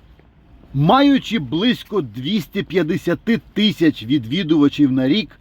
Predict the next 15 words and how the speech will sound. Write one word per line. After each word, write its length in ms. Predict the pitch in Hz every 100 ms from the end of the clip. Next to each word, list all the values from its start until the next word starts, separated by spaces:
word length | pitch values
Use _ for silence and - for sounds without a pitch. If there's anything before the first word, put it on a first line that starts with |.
| _ - _ _ - -
це 140 | 302
один 360 | 294 285 277 269
із 240 | 240 151
найпопулярніших 1300 | 151 208 240 - 196 160 165 143 196 165 170 - 135 123
музеїв 560 | 131 110 151 170 139 -
у 140 | 131
північній 600 | 117 123 123 147 - 143
Німеччині. 720 | 127 127 143 139 - 110 98 - - - _ _ - - - - - - - - - -
Тут 340 | - 247 262 -
ми 180 | 170
можемо 440 | 170 190 160 175 170
побачити 720 | 170 151 180 185 151 - 147 -
умови 400 | 170 190 220 185
праці, 720 | - 143 147 139 - 110 98 - _ _ _ _
побут, 600 | - 202 202 175 131 131